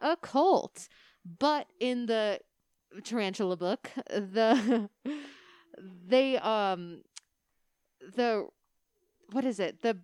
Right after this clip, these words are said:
the brilliant evening star of Nebion, whoever that is in the text, um, calls for Eurytanians to replace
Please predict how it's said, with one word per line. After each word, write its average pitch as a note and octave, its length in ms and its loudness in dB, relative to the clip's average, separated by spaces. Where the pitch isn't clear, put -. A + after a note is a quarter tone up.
the A#3 100 2
brilliant A#3+ 580 0
evening A3+ 400 -4
star G3 680 -2
of F#3 180 -4
Nebion, G#3+ 840 -6
whoever G#3+ 600 -6
that F#3+ 280 -4
is G#3 440 -6
in F#3 180 -10
the - 60 -18
text, - 680 -8
um, F#3 320 -6
calls B3 640 -4
for G#3 460 -6
Eurytanians G#3 1120 -10
to G3 80 -6
replace A#3 600 -4